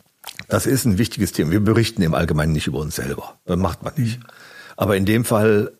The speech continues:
Speaker 1: haben sie gesagt, das ist so ein wichtiges Thema,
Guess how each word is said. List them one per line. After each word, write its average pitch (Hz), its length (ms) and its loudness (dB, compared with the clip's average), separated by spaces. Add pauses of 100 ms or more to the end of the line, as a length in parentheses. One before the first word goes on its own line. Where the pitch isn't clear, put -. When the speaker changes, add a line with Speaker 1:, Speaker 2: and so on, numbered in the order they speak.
(360)
Speaker 1:
haben 98 180 0
sie 101 120 2
gesagt, 98 360 0
das 92 140 -4
ist - 400 -8
so 95 240 0
ein 120 160 0
wichtiges 92 400 -4
Thema, 107 480 0